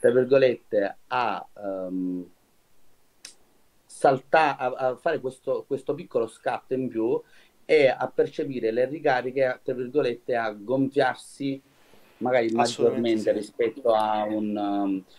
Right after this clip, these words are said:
Speaker 1: a un, ehm, magari a un bulk più contenuto.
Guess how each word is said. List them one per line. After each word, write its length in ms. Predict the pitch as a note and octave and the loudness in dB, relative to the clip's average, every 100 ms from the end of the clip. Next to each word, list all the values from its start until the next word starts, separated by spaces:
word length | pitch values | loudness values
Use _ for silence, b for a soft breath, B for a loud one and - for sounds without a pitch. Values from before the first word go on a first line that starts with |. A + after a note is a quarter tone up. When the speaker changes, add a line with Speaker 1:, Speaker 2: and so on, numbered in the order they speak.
| b b - | b b -2
Speaker 1:
a 260 | G#2 G2+ | 2 4
un, 220 | G2+ G2+ G2+ | 4 4 4
ehm, 760 | G2+ G2 F#2+ F#2 F2+ F2+ F2+ | 2 0 -2 -4 -4 -4 0
magari 320 | A2 A#2+ B2 | 4 6 6
a 160 | A#2 B2 | 4 4
un 180 | B2+ B2 | 4 4
bulk 320 | C3 A#2+ A2+ | 2 0 -6
più 180 | - A2 | -16 -10
contenuto. 680 | A2+ G#2 G2 F#2+ F#2 F2 | -6 -6 -8 -10 -12 -10